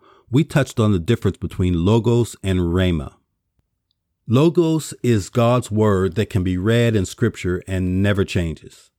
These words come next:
Rhema is a specific word for a specific person or group of people and is a prophetic utterance. A good way to understand the prophetic difference between logos and rhema is that we teach logos and we preach rhema.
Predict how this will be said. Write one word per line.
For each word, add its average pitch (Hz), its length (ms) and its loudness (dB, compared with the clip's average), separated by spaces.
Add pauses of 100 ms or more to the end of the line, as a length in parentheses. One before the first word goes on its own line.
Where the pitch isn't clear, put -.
(400)
Rhema 135 480 2
is 98 140 0
a 95 60 -2
specific - 540 -2
word 110 400 2
for 98 120 0
a 92 60 0
specific - 600 -4
person 110 400 0
or 95 220 0
group 127 320 0
of 95 100 0
people 92 460 -2
and 98 240 0
is 95 240 0
a 92 180 -4
prophetic 113 760 -2 (120)
utterance. 98 640 -2 (720)
A 123 80 0
good 180 180 2
way 170 160 2
to 139 60 0
understand 127 500 0
the 107 60 0
prophetic 113 460 -2
difference 110 300 -4
between 95 400 -2
logos 107 400 0
and 87 140 -2
rhema 101 340 0
is 87 400 -6
that - 360 -4
we 104 240 -2 (120)
teach - 440 -2
logos 113 760 0 (160)
and 101 220 0
we 107 160 0
preach - 560 -4
rhema. 90 460 0